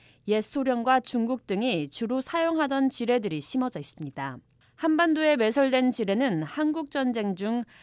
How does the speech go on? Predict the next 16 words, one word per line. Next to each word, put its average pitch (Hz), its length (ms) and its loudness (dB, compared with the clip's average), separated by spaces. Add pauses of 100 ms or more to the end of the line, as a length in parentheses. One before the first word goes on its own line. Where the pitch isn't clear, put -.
한국군과 294 760 0
북한 262 440 -2
인민군, 196 680 0 (320)
미군, 202 480 0
그리고 220 400 -2
중국 262 480 -2
공산군이 233 920 0
곳곳에서 226 720 -4
매설하고 175 520 -4
살포했습니다. 143 1000 -8 (300)
이는 240 340 2
전쟁 226 500 0
이후 233 380 -4
천구백팔십 339 840 -6
년대까지도 220 640 -2
이어졌습니다. 147 840 -10